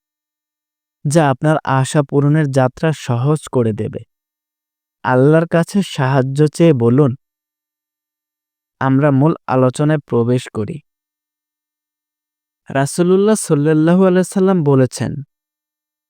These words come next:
"নিশ্চয় আমলসমূহ নিয়তের ওপর নির্ভরশীল এবং প্রত্যেক ব্যক্তি তার নিয়ত অনুযায়ী ফল পাবে।"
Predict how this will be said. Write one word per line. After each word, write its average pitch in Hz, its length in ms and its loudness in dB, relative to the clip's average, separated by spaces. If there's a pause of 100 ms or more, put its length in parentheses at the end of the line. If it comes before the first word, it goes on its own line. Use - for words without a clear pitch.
(140)
"নিশ্চয় 143 640 0 (120)
আমলসমূহ 160 920 2
নিয়তের 151 680 0
ওপর 160 300 0
নির্ভরশীল 123 760 -2 (1120)
এবং 151 220 4 (140)
প্রত্যেক 165 480 0 (100)
ব্যক্তি 151 400 -2 (600)
তার 165 140 2
নিয়ত 143 440 2
অনুযায়ী 151 520 0
ফল 131 300 0
পাবে।" 113 340 -4